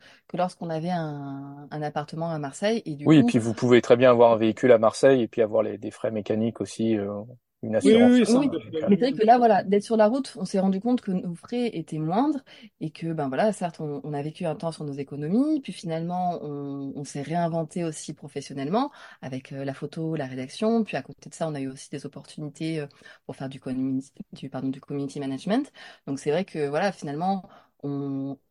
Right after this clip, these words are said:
Speaker 1: nos métiers sont devenus, euh, des métiers, euh, digitaux, c'est-à-dire qu'à partir du moment où on a un ordinateur et Internet, on peut travailler de n'importe où. Donc, cette combinaison d'avoir, euh, finalement cette possibilité de travailler, euh, de n'importe où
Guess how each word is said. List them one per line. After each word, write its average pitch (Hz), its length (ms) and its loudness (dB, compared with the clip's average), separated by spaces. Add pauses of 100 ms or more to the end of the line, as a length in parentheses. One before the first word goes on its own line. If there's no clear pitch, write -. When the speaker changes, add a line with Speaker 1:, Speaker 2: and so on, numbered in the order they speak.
Speaker 1:
nos 180 140 2
métiers 190 320 0
sont 165 140 -4
devenus, 160 400 -2
euh, 147 180 -2
des 147 140 -4
métiers, 165 480 -6
euh, 139 220 -6
digitaux, 143 500 -8
c'est-à-dire 139 320 -8
qu'à - 100 -12
partir 156 240 -10
du 151 60 -10
moment 147 260 -6
où 147 40 -8
on 131 80 -4
a 123 40 -4
un 127 140 -6
ordinateur 156 560 -6
et - 40 -6
Internet, 143 520 -6 (580)
on 175 60 -2
peut 170 120 -6
travailler 156 400 -2
de 151 80 -4
n'importe 135 420 -6
où. 254 100 -10 (640)
Donc, 156 220 -6
cette - 180 -4
combinaison 196 1080 0
d'avoir, 165 560 0
euh, 147 80 -12
finalement 165 200 -6
cette 160 160 -10
possibilité 170 640 -4
de 160 80 -4
travailler, 156 580 -6
euh, 143 40 0
de - 100 -8
n'importe - 560 -8
où 208 120 -4